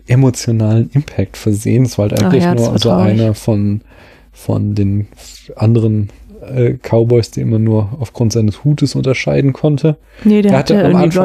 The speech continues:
Speaker 2: blonde Locken.
Speaker 1: Ja, am Anfang hat er ja auch noch mal so eine Szene, wo man, wo er herausstach, wo er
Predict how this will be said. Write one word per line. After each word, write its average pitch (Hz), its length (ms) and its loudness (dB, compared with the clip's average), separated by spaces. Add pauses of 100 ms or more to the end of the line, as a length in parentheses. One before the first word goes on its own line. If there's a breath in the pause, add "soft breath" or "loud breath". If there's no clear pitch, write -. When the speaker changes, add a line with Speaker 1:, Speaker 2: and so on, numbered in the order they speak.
Speaker 2:
blonde 175 80 2
Locken. 185 380 -2 (500 soft breath)
Speaker 1:
Ja, 120 300 0
am 123 140 2
Anfang 156 200 0
hat 151 120 0
er 156 40 4
ja 131 100 4
auch 127 120 2
noch 135 120 2
mal 123 140 4
so 117 120 2
eine 123 240 2
Szene, 131 480 2
wo 120 100 2
man, 117 380 0
wo 117 160 2
er 113 60 2
herausstach, 107 920 0
wo 120 380 0
er 107 360 0